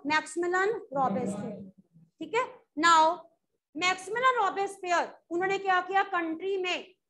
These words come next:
constitutional monarchy को change करके कंट्री में क्या establish कर दी? कौन सी government? कौन सी गवर्नमेंट? रिपब्लिक। कई बार वन मार्क क्वेश्चन आ जाता है,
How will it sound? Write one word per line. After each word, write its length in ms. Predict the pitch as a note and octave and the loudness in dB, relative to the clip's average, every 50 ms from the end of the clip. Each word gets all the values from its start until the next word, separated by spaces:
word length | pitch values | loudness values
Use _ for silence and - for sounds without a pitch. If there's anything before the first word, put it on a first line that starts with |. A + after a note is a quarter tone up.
| _ _ - | _ _ -2
constitutional 840 | F#4 F4+ F#4 F#4+ F#4+ F#4+ G4+ A#4+ B4 A4+ A4+ A4 A4 G#4+ G#4+ G#4 | 0 2 4 2 2 2 2 2 2 2 0 0 0 -2 -2 0
monarchy 480 | G4+ F#4+ E4+ E4 D#4+ D#4+ D#4 D#4 F#4 F#4+ | 0 4 6 6 6 6 4 2 -2 -2
को 120 | - F#4+ | 0 -2
change 360 | G4+ G4 F#4+ E4+ E4+ F4 E4+ E4+ | -2 -2 -2 -4 -4 -2 -4 -2
करके 400 | F4 E4 D#4 D4 D4+ E4+ D#4 B3+ | 0 0 0 0 0 0 -2 -2
कंट्री 720 | - - - _ _ _ _ - D#4+ D#4+ D#4 D#4 F#4 F#4 | -2 -6 -16 _ _ _ _ 0 2 2 2 2 2 2
में 120 | F#4 F#4+ | 2 2
क्या 180 | F#4+ F4+ E4+ E4 | 4 6 6 6
establish 460 | F4 F4 - F#4 E4+ D4 F4+ F#4 - | 6 6 4 4 4 4 0 -2 2
कर 160 | - F#4+ E4+ | 4 4 4
दी? 140 | - F#4 G4 | 4 2 0
कौन 280 | G4 F#4 F4 E4 D#4+ - | 2 4 2 2 2 2
सी 80 | F#4+ | 0
government? 540 | - F#4+ F4+ F4 F4+ F#4+ G4+ A4 B4 - - - - _ _ _ _ _ _ _ _ _ _ _ _ _ _ _ _ _ _ _ _ - | 4 4 6 6 6 6 6 4 4 0 -4 -12 -20 _ _ _ _ _ _ _ _ _ _ _ _ _ _ _ _ _ _ _ _ 2
कौन 160 | E4 E4 E4 E4 | 4 4 4 2
सी 80 | F#4 D#4+ | 0 0
गवर्नमेंट? 600 | F#4 F#4 F4+ F4 F#4+ G4+ A4 B4+ - - - - E4 E4 - F#3+ - - - - - - - - - - - - - - - _ - - - - - _ _ - | 2 2 4 4 4 4 4 4 0 -2 -4 -4 -6 -6 -4 -2 -2 -2 -2 -4 -4 -4 -4 -4 -4 -4 -6 -8 -12 -16 -20 _ -20 -20 -20 -20 -20 _ _ -6
रिपब्लिक। 640 | C4 E4+ F4 E4+ D#4+ D4+ D4+ D#4 D#4 D#4 D4 D4 - | -4 -4 -2 0 0 0 0 0 0 0 0 0 0
कई 100 | E4+ F4 | 0 2
बार 120 | F4 F#4+ F#4+ | 4 4 6
वन 160 | - F4 F4 F4 | 6 4 4 6
मार्क 160 | F#4 F#4 F#4 | 4 4 4
क्वेश्चन 260 | F#4+ F#4 F#4 F#4 F#4+ | 4 2 2 2 0
आ 100 | F#4 F4 | 2 4
जाता 240 | E4+ F4 E4+ E4+ F4 | 4 4 4 4 4
है, 80 | E4+ | 0